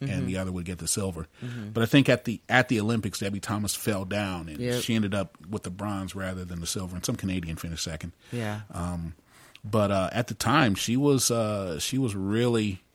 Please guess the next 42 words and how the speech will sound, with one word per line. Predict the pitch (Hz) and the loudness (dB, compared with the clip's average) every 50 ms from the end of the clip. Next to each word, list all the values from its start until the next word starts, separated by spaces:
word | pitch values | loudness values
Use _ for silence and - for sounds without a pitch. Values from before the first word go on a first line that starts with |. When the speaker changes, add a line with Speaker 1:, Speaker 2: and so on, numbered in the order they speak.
| - - - - | -20 -20 -14 -10
Speaker 2:
uh, | 87 92 | -4 0
she | 127 123 | 2 4
Speaker 1:
Big. | 135 | 4
Speaker 2:
was | 135 107 | 4 4
really | 117 117 113 117 | 4 4 4 4
out | 123 135 - | 2 2 2
there. | 143 113 82 | 0 2 4
And, | 139 139 139 127 - 139 143 | 6 8 8 8 6 6 6
Speaker 1:
Yeah. | 143 139 | 6 8
Speaker 2:
and | 139 131 | 8 8
then | 170 196 190 | 8 8 8
on, | 147 120 113 - | 8 6 4 2
on | - 131 117 | 0 -2 0
top | - - 113 151 - 147 | 4 4 6 6 4 4
of | 110 | 2
that, | 110 101 98 82 | 0 0 -2 -4
uh, | 92 101 90 - - | -6 -10 -10 0 6
part | - 123 123 | 8 8 8
of | 110 | 8
her | 107 101 | 6 2
story | - - 185 214 226 156 139 | 0 2 2 4 6 6 4
was | 120 117 113 107 107 98 104 | 4 2 2 0 0 -2 -2
that | 104 101 85 - - - - - - - - - | -2 -4 -4 -6 -12 -20 -20 -20 -20 -20 -14 -4
after | - 113 117 - - 110 | 0 0 0 2 2 2
ice | 92 127 165 180 - | 6 6 6 6 6
skating, | - 123 113 107 107 104 104 | 4 2 2 2 0 -2 -4
she | - 107 | -4 -4
was | 101 101 | -4 -4
gonna | 92 104 95 95 | -4 -4 -4 -4
go | 92 101 104 107 | -4 -4 -4 -2
back | 110 110 113 - | -2 -2 -4 -2
to | - 107 | -2 -2
school | - - 139 143 120 104 98 107 - - | 2 6 8 8 8 8 6 2 0 -4
Speaker 1:
Yeah, | - 123 110 104 110 - - - - - | -8 -8 -8 -8 -8 -10 -14 -18 -20 -14
she | - - 170 | -8 -4 -2
was | 151 110 | 0 0
a | |
Speaker 2:
and | 110 107 | 0 4
get | 143 | 6
Speaker 1:
brilliant | 143 139 139 135 123 - - | 6 6 6 4 0 -2 0
person. | 147 139 135 - - 131 131 | 0 0 0 0 -2 0 4
Speaker 2:
Yeah, | 143 131 110 92 | 6 6 6 4